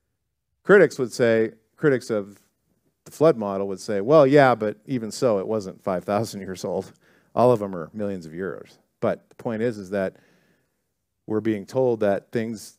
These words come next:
th-, the Earth is four point seven billion years old, the physical Earth. And I can take a rock and I can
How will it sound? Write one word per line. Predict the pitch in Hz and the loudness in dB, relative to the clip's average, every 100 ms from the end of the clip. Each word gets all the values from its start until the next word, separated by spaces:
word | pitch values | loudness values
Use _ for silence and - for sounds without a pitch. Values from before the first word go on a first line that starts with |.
| - | -16
th-, | - | -14
the | - 113 | -8 -6
Earth | 113 117 | -2 -4
is | 110 - | -6 -8
four | 110 107 | -4 -4
point | 110 98 | -4 -8
seven | 104 98 110 | -8 -8 -10
billion | - 98 95 107 | -8 -6 -6 -8
years | 90 98 | -10 -10
old, | 135 165 87 50 - _ _ _ _ _ _ - | -6 -6 -6 -10 -20 _ _ _ _ _ _ -20
the | - | -10
physical | 117 101 104 117 | -8 -8 -8 2
Earth. | 170 135 - - _ _ _ _ _ _ _ _ _ | 4 4 0 -14 _ _ _ _ _ _ _ _ _
And | - 110 | -6 -4
I | |
can | 113 110 | -4 0
take | 135 | 0
a | 113 | 2
rock | 117 165 135 143 - - _ _ _ _ _ - | 4 6 8 4 0 -20 _ _ _ _ _ -6
and | 110 | -2
I | 113 | -2
can | 113 104 101 | -4 -8 -10